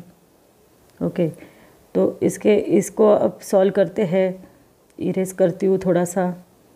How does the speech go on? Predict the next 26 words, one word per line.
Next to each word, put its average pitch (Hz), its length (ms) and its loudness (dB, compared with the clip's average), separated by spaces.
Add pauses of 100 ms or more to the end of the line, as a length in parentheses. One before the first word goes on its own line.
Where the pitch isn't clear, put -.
(140)
Space - 380 -4
के 185 140 -2
लिए, 180 220 2
बहुत 175 240 2
बड़ा 175 480 2 (120)
numerical 180 680 2
था, 185 260 -2
पूरा, 185 400 0
अ, 180 60 -4 (960)
पन्द्रह 175 280 2
बीस 180 260 0
minute 180 280 -2
इसमें 185 320 -2
ही - 20 -2
ग-, 175 200 -4
जा 175 180 -2
रहे 175 180 0
हैं। 175 320 -2 (1400)
समझ 190 280 2
में 202 140 2
आया 196 200 2
ना? 202 100 2
ये 196 220 4
आपके 185 400 0
अंद-, 180 380 0
अ, 160 340 2